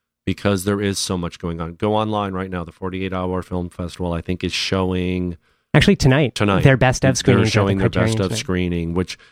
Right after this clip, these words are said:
Speaker 1: they make some phenomenal films. I was blown away. I was asked a couple years ago at the last minute to come on and be on Ryan's,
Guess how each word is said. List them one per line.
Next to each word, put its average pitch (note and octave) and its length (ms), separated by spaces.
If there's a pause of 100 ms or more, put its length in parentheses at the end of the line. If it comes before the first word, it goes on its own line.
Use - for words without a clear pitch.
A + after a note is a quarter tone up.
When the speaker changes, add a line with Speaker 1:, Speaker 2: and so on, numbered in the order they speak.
(200)
Speaker 1:
they A#2+ 240
make A2+ 300
some G#2+ 220
phenomenal G2 480
films. F2+ 400
I F2+ 80
was F2 160
blown F#2+ 340
away. F2+ 420
I F#2+ 120
was G2+ 260
asked G2 380
a G#2 60
couple G2 260
years F2+ 280
ago F2 520 (320)
at F2+ 100
the F2+ 100
last F2+ 320
minute F2+ 280
to - 60
come F2+ 260
on F2+ 200
and E2+ 240 (260)
be F#2 140
on E2+ 260
Ryan's, F2 680